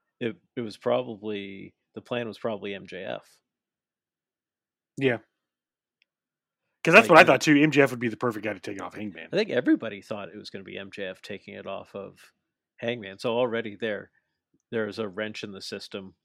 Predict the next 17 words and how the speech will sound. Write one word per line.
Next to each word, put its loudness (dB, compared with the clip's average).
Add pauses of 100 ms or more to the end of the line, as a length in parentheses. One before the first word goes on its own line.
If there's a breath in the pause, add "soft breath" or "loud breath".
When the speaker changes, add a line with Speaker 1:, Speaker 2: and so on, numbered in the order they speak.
Speaker 1:
We -8
don't -8
know -12
what's -18
coming -14
next. -20
Speaker 2:
Mm-hmm. -8 (560)
Speaker 1:
You -6
would -10
think -6
that -4
the -12
program -4
he's -14
starting -4
right -12
now -8